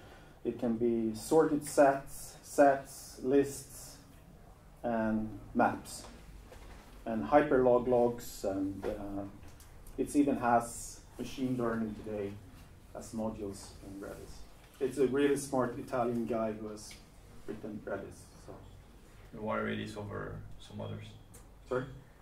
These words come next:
Speaker 2: Why Redis specifically?
Speaker 1: Uh, because it's, um,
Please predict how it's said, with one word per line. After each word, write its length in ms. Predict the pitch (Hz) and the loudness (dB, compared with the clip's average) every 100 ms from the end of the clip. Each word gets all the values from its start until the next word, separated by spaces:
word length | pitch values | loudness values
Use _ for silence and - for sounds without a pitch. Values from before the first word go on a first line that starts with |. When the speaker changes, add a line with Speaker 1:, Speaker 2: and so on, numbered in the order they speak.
| - | 2
Speaker 2:
Why 200 | 123 123 | 6 8
Redis 320 | 117 117 117 | 6 0 -2
specifically? 640 | - - 107 - 104 117 120 - - - - - - - | -8 -10 -12 -10 -10 -10 -12 -14 -14 -16 -18 -18 -18 -4
Speaker 1:
Uh, 500 | 175 170 165 156 147 143 - - | 6 8 10 10 8 6 -2 -2
because 480 | 214 - - 208 180 | -2 4 8 8 6
it's, 340 | - - - | 2 2 8
um, 480 | 175 160 151 147 | 10 12 12 10